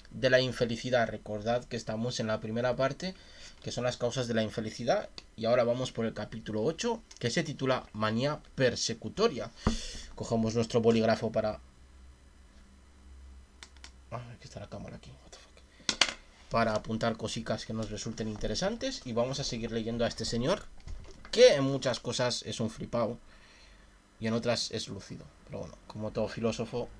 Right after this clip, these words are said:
toma drogas. Y algunas veces dice la verdad. Realmente lo único válido es la poesía. Y esto a los filósofos les jode mucho. Cuando veáis un filósofo, decirle, "Lo único válido es la fil-,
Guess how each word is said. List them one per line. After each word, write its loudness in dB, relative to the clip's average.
toma 2
drogas. -2
Y -2
algunas 0
veces -2
dice -2
la 2
verdad. 0
Realmente -2
lo -6
único -2
válido -2
es -2
la 4
poesía. -8
Y -6
esto -2
a 2
los -2
filósofos 0
les -2
jode -4
mucho. -4
Cuando 2
veáis 4
un 0
filósofo, -4
decirle, -2
"Lo 2
único -2
válido -2
es -2
la 0
fil-, -6